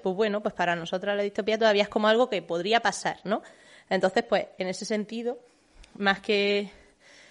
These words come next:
es una advertencia de lo que podríamos llegar a dejar que ocurra si no hacemos nada, porque el momento para que no pase es ahora, ¿no? Bueno, no quiero pensar que ya hayamos dado la vuelta, ni siquiera me voy a plantear si es posible o no frenarlo, pero es verdad que cada día,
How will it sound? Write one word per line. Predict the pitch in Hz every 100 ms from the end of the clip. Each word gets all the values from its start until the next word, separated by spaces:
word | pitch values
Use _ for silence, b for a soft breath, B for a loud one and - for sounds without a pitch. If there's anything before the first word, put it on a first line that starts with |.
| b
es | - 196
una | 202
advertencia | 202 202 208 208 254
de | 233
lo | 196 170
que | 165
podríamos | 156 147 170 214 226 233
llegar | 226 220 226
a | 220
dejar | 220 - 233
que | -
ocurra | 202 240 254 254 311 277
si | - 196
no | 190
hacemos | 190 202
nada, | 165 190 247 175
porque | 175 185
el |
momento | 175 185 202 247
para | 240 233
que | 226
no | 226 220
pase | 233 247 - 226 - b b b b b b
es | - 202
ahora, | 175 180 170 151
¿no? | 185 - B B B B - _ _
Bueno, | 202 220 143 b b b b b b _ b b b b _
no | 247
quiero | 294 330
pensar | 254 240 254 277
que | 262 196
ya | 196 208
hayamos | 196 208 196
dado | 180
la | 175
vuelta, | 160 247 247 233
ni | 214
siquiera | 190 175 202 208 196 196 175
me | 185
voy | 190
a | 196
plantear | 190 185 175
si | 190 208
es |
posible | - 202 - 208 196
o |
no | 180 180
frenarlo, | 190 190 226 214
pero | 170
es | 170
verdad | 175 185
que | 208
cada | 202 175
día, | 175 220